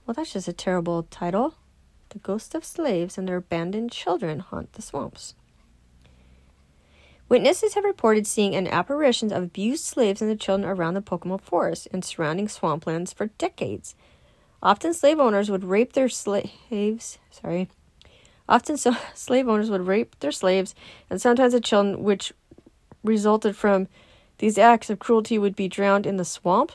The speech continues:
where their wandering ghosts are trapped to this day. That's terrible. That's terrible. An escaped convict with a hooked hand terrorizes a young couple.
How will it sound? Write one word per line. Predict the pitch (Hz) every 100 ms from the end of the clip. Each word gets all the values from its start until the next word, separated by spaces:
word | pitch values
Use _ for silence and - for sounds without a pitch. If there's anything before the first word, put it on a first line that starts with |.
| _ _ - - _ _ _ _ _ _ _ _ _
where | 190 196
their | 190
wandering | 190 202 214 202
ghosts | 190 190 - - _
are | 208
trapped | 196 214 202 - _ _
to | -
this | 185 190
day. | - 220 151 160 _ _ _ _ _ _ _ _ _ _ - - - - - - -
That's | 190 -
terrible. | 160 143 165 214 - - - _ _ _ _ _ _ _ _ _ - - _ _
That's | 294 -
terrible. | - 170 - - - _ _ _ _ _ _ _ _ _ - - - - _ _ -
An | 220
escaped | 214 - 262 370
convict | - 254 277 190 175 -
with | 208
a | 202
hooked | 254 -
hand | - 302 294 196 180
terrorizes | 226 170 170 202 202
a |
young | 170 170 185
couple. | 254 240 151